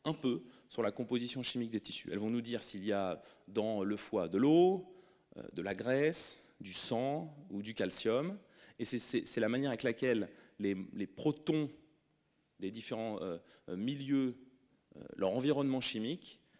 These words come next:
va influencer la manière avec laquelle ils réagissent avec le champ magnétique. Et donc on va pouvoir dire, ici il y a de l'eau, ici il y a de la graisse, et cetera.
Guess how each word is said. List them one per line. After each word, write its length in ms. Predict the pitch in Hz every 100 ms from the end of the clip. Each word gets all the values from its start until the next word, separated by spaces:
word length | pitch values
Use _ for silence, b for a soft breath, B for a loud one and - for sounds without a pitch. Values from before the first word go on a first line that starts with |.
| b -
va 100 | -
influencer 520 | 151 - 151 135 165
la 80 | 139
manière 260 | 127 143 123
avec 200 | 107 113
laquelle 260 | 104 156
ils 120 | 117
réagissent 380 | 113 113 139 -
avec 120 | 110
le 80 | 117
champ 100 | -
magnétique. 400 | 113 110 - -
Et 40 | 104
donc 160 | 131
on 40 | 120
va 80 |
pouvoir 320 | 101 107 101 98
dire, 320 | 123 175 185 B B
ici 200 | - -
il 20 | 123
y 20 |
a 40 |
de 60 | 113
l'eau, 220 | 123 147
ici 120 | -
il 40 | 127
y 20 |
a 40 |
de 40 | 110
la 100 | 98
graisse, 380 | 98 117 - -
et 60 | 107
cetera. 260 | 98 -